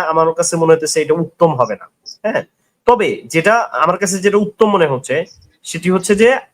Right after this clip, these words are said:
আগে তাকসিম হবে, বন্টিত হবে দুই পক্ষের, উম, তারপরে যদি কেউ চায় যে আমার অংশটা হচ্ছে আমি তাকে দিব, তাহলে সে দিবে। কারণ মৃত ব্যক্তি মারা যাওয়ার সাথে সাথেই তাদের সম্পত্তি, অ, একই কথা আসলে, বুঝছেন?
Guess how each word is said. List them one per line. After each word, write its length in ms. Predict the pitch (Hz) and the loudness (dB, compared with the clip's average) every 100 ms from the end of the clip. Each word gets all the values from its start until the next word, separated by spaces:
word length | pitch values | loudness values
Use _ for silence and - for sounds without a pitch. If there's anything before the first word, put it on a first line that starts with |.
| - | -2
আগে 260 | 175 180 | 0 0
তাকসিম 520 | 226 220 - - 220 | 0 -2 -4 -2 0
হবে, 280 | 160 131 113 92 _ _ _ _ _ _ 131 | 2 0 -2 -8 _ _ _ _ _ _ 0
বন্টিত 380 | 165 180 185 180 | 0 0 0 0
হবে 420 | 143 147 131 98 _ - | 2 0 -2 -8 _ -10
দুই 140 | 143 | -4
পক্ষের, 520 | 147 147 - 151 147 143 | -4 -2 0 0 0 -4
উম, 240 | 135 131 | -6 -6
তারপরে 420 | 117 185 202 247 285 427 415 _ - 139 | -2 0 0 0 0 -2 -6 _ -12 -4
যদি 220 | 185 202 | 0 2
কেউ 200 | 214 208 208 | 4 2 2
চায় 260 | 220 185 | 0 0
যে 80 | 165 | 0
আমার 320 | 151 156 156 | 0 0 0
অংশটা 440 | 165 151 143 147 143 | 0 -2 -4 -2 -2
হচ্ছে 200 | 143 147 | 0 -2
আমি 140 | 131 | -2
তাকে 240 | 123 120 123 | -4 -4 -6
দিব, 180 | 123 98 - _ _ _ - | -8 -10 -18 _ _ _ -4
তাহলে 200 | 127 139 | -2 -2
সে 140 | 131 | -4
দিবে। 280 | 110 107 85 - | -8 -10 -14 -2
কারণ 240 | 151 165 180 | 0 2 0
মৃত 240 | 170 196 | -2 -4
ব্যক্তি 300 | 240 220 220 | -4 -4 -2
মারা 200 | 202 208 | 2 2
যাওয়ার 220 | 220 208 185 _ - - | 4 2 0 _ -20 -12
সাথে 280 | - 175 202 | -4 -2 2
সাথেই 340 | 196 165 151 190 - _ _ - | 0 0 -4 -6 -14 _ _ -2
তাদের 220 | 160 170 | 0 0
সম্পত্তি, 580 | 165 202 196 208 - 202 - | -2 -6 -2 -4 -4 -10 -10
অ, 260 | - - - | -4 -4 0
একই 280 | 202 202 262 | -2 -2 -2
কথা 160 | 220 143 | 0 0
আসলে, 240 | 131 107 92 _ _ _ _ | -4 -10 -16 _ _ _ _
বুঝছেন? 260 | 151 170 | -4 0